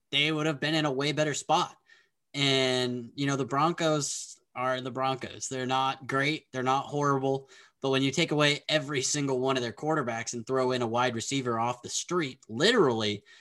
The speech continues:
I mean, you gotta do the kid some favors. You gotta get him some short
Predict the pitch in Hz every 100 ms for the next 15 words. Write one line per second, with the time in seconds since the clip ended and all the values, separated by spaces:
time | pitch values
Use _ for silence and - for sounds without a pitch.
0 | - _ _ - 143 143 139 127 117 -
1 | _ _ _ _ - - _ - - -
2 | 208 220 240 247 190 160 180 - 139 120
3 | 165 254 165 - - 180 202 226 233 254
4 | 233 - 151 - - 160 202 233